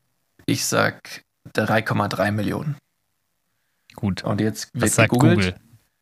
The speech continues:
Speaker 1: Spannend. In Deutschland gibt es aktuell mehr als acht Komma fünf
Speaker 2: Yes!
Speaker 1: Millionen Menschen mit Diabetes.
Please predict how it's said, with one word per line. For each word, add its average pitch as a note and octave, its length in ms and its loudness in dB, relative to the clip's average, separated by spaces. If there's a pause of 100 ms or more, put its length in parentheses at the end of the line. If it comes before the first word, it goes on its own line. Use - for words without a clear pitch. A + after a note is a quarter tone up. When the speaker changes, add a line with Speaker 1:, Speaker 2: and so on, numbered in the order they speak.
(220)
Speaker 1:
Spannend. C#3+ 840 2 (380)
In B2 160 2
Deutschland D#3+ 800 4
gibt D#3 360 0
es B2+ 340 -2
aktuell A2+ 520 0
mehr B2 340 2
als A#2 440 -2 (280)
acht F3 360 0
Komma D#3+ 280 6
fünf E3+ 320 4
Speaker 2:
Yes! G#3 220 8
Speaker 1:
Millionen F#3 500 8
Menschen F#3 520 4
mit D3 200 4
Diabetes. C#3 960 2